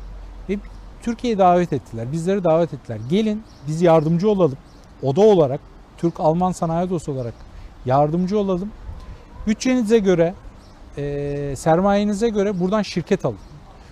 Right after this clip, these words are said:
Burada çünkü çok satılık firma var. E, bunların içinde Türkler olmalı, bunları Türkler almalı."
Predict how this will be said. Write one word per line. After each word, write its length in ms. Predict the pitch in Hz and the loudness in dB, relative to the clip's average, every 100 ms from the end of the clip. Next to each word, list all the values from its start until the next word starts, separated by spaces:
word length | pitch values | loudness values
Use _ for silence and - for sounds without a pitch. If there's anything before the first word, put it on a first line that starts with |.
| - - | -16 -8
Burada 160 | 175 | -6
çünkü 220 | 190 220 - | -4 -6 -6
çok 180 | 233 | -8
satılık 420 | - 175 180 165 - | -4 -4 -2 -6 -6
firma 360 | 202 196 147 | -4 -2 -2
var. 220 | 131 180 - - - - - - | -2 -6 -12 -20 -20 -20 -20 -8
E, 480 | 151 160 147 143 143 | -6 -2 -2 -2 -2
bunların 320 | 190 208 214 | -2 0 -2
içinde 280 | 196 - 214 | -4 -6 -6
Türkler 400 | - 185 214 202 | -6 -4 2 2
olmalı, 540 | 175 170 175 156 202 233 | 4 2 0 -2 -4 -6
bunları 240 | 165 175 190 | -6 -4 -4
Türkler 400 | - 180 202 202 | -8 -2 -2 0
almalı." 500 | 165 160 165 170 175 | 2 0 0 -2 -4